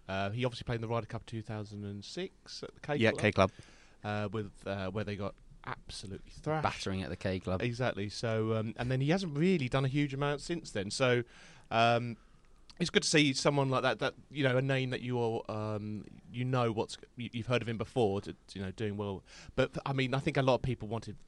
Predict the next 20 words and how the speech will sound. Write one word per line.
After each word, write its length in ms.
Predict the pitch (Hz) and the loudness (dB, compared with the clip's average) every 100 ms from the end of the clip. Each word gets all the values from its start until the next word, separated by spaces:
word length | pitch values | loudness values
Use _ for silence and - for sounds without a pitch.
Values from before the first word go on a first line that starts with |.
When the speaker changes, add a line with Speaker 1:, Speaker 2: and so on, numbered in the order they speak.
| _ 117 | _ -12
Speaker 1:
Mickelson 540 | 107 107 107 101 98 - _ - - - - - | -10 -10 -10 -8 -8 -12 _ -20 -20 -20 -20 -6
to 120 | 131 | -2
win 240 | 117 127 | 2 4
it, 140 | 127 - | 2 2
but 180 | 151 147 | 2 2
it's 140 | - | 0
great 260 | - 160 - | 4 4 4
to 80 | |
see 200 | 131 143 | 0 0
him 420 | 131 135 123 123 - | 0 0 0 -2 -4
competing 520 | 131 131 139 120 110 | -4 -2 -2 -2 -4
again 220 | 107 107 | -4 -4
on 100 | 107 | -4
Sundays 380 | - 117 101 101 | -4 -4 -4 -4
after 220 | 110 - | -4 -4
a 220 | 110 - - | -6 -8 -12
pretty 160 | - 117 | -8 -8
poor 300 | - 113 104 | -4 -4 -2
twenty 260 | 117 104 | -4 -6
fifteen. 560 | 104 107 - 107 95 | -8 -10 -4 -2 -2